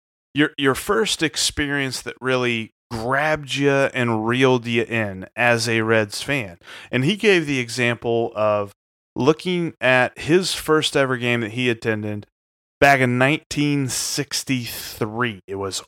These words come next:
August eleventh, the Reds and the Dodgers, and the Reds won nine to four.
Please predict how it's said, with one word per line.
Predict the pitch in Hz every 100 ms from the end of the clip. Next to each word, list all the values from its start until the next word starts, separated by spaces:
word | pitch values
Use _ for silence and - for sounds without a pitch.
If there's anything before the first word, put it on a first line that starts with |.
| _
August | 127 151 170 170 156 - -
eleventh, | 143 131 120 120 135 135 165 175 - - _ _ _ _ _ _ 131
the | 117 110
Reds | 104 117 143 160 170 147 - - _ -
and | 131 131
the |
Dodgers, | 120 110 131 117 101 101 92 95 - _ _ _ _ _ -
and | 135
the | 123
Reds | 113 131 143 117 113
won | 113 120 120 113 117 -
nine | 110 110 113 113 113 113 107
to | - 104
four. | - - 147 120 98 -